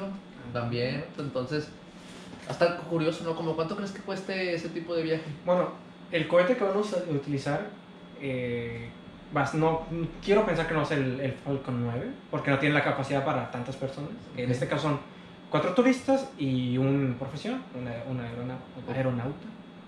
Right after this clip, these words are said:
Speaker 2: Aeronauta. Ah.
Speaker 1: Astronauta.
Speaker 2: Ast-,
Speaker 1: Cosmonauta.
Speaker 2: un astronauta,
Speaker 1: Un
Speaker 2: güey.
Speaker 1: astronauta, porque estamos en, en América.
Speaker 2: Ok.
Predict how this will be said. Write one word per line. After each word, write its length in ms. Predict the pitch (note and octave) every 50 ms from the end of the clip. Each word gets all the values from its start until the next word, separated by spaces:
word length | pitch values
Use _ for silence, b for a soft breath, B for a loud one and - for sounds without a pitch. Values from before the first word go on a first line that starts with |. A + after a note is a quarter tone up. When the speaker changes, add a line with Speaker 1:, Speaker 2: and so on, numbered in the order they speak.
| - - - - - - - - - - - -
Speaker 2:
Aeronauta. 680 | - A#2+ A#2 A#2 A#2 A2+ A2+ B2 C#3+ C#3+ - - - - - -
Ah. 60 | -
Speaker 1:
Astronauta. 520 | B2+ A#2+ B2 C3 B2+ C3 C#3+ C#3+ - - C#3+ C#3+ D3 - - - - - - - -
Speaker 2:
Ast-, 200 | - - - -
Speaker 1:
Cosmonauta. 640 | - E3+ D#3 - D#3 D3 D#3 D#3 D#3 D#3 - - D#3 - - - - - - - - - -
Speaker 2:
un 120 | B2 D3 F3
astronauta, 540 | G3+ G3 - - D#3+ C3+ B2 A#2+ C#3 - F3
Speaker 1:
Un 40 | G3+
Speaker 2:
güey. 100 | B3 A#3
Speaker 1:
astronauta, 560 | - G#3+ G3+ - E3 D3 C#3+ C3+ - - C3+ C3 C3+ C3+ -
porque 180 | E3 D3+ E3
estamos 320 | D#3 D3+ - E3+ F#3+ - -
en, 160 | F3+ D#3 C#3+ G#2+ - -
en 320 | C#3 C3+ C3+ C3+ C3 C3
América. 400 | C3 C3 C3+ B2+ B2+ B2+ - - - - - - - - - - - - - - - - - - - - - - - - -
Speaker 2:
Ok. 220 | - - -